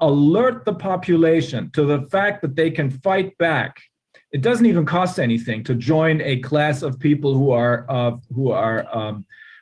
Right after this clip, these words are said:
fighting this, uh, who are, uh, filing a complaint. If we manage to alert a large number of people to this possibility, then I think they will be,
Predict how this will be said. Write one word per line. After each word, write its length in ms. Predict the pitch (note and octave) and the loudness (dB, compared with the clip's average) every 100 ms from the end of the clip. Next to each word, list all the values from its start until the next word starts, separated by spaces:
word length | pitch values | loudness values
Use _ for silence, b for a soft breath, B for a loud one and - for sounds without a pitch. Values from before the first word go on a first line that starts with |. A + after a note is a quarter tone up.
| _ | _
fighting 440 | - D#3 D3 A2+ G#2+ | 0 0 2 -2 -2
this, 320 | B2 C3 - C3+ | -4 -4 -10 -6
uh, 240 | B2+ A2+ | -4 -2
who 180 | B2 C3 | 0 0
are, 280 | A#2+ A#2 - B2+ | 2 0 -2 -6
uh, 200 | A2+ - | -6 -2
filing 380 | C3+ C#3 C3+ B2+ | 0 0 0 -2
a 40 | |
complaint. 540 | B2 A#2+ C#3+ A#2+ G#2 - B B - | -2 -4 -2 -4 -4 -10 B B -6
If 160 | C3+ | 0
we 120 | D#3 | 2
manage 460 | D#3 F3+ A3+ A#3 A#3 | 2 4 4 2 0
to 120 | G3 | -2
alert 480 | D#3+ D#3+ F3 F#3+ F#3+ | 2 4 4 2 0
a 80 | C#3+ | -2
large 400 | C#3 E3+ G#3 D#3+ | 2 2 0 -2
number 320 | G3 F#3+ F#3 | -4 -2 -2
of 140 | E3+ - | -4 -2
people 340 | F#3+ - C#3+ | -2 -2 -4
to 140 | C3 D3 | 0 0
this 300 | C3 G3 F#3+ | 0 -2 -2
possibility, 1000 | - E3 D#3 F3 C#3 D#3+ C3 - G2 - - B B A#2 | -4 -4 -2 -2 0 2 0 -2 -12 -16 -20 B B -6
then 400 | A#2 F#3 G3+ G3 | 0 2 2 0
I 220 | D3+ D3+ | -2 -2
think 400 | D3 D#3 D3 C#3+ | 0 0 2 2
they 160 | C#3+ | 2
will 200 | C3+ C#3 | 2 2
be, 540 | B2 C3+ C3+ C3 C3 | 2 0 0 0 -2